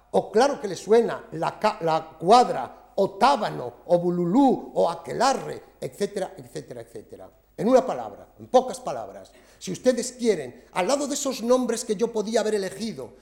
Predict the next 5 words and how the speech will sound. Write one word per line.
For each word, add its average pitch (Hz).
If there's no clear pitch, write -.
como 170
Buero 254
Vallejo, 226
Alfonso 240
Sastre, 226